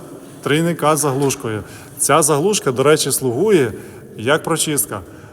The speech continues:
Її ми фіксуємо окремо. Кріплення до перекриття стіни тощо не відноситься до,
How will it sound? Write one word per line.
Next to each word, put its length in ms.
Її 300
ми 180
фіксуємо 600
окремо. 460
Кріплення 440
до 160
перекриття 680
стіни 420
тощо 420
не 260
відноситься 640
до, 420